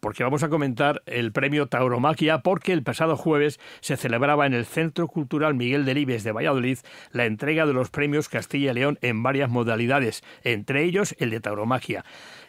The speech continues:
Ese fue a la doctora y cirujana vallisoletana Marta Pérez. Tras el programa, el jueves pasado, nos acercamos al acto. La felicitamos a la doctora y grabamos esta conversación.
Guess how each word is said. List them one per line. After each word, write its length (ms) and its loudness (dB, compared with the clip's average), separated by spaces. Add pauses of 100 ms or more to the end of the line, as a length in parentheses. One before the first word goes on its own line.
(100)
Ese 280 -2
fue 200 2
a 80 4
la 140 2
doctora 420 0
y 140 2
cirujana 500 0
vallisoletana 800 0
Marta 680 0
Pérez. 440 -6 (120)
Tras 240 -2
el 140 0
programa, 560 2 (160)
el 100 -6
jueves 320 0
pasado, 460 0 (260)
nos 140 -4
acercamos 500 -2
al 140 0
acto. 280 -10 (280)
La 160 0
felicitamos 580 -2
a 80 4
la 120 4
doctora 480 0 (200)
y 140 2
grabamos 600 2 (300)
esta 380 -2
conversación. 760 -4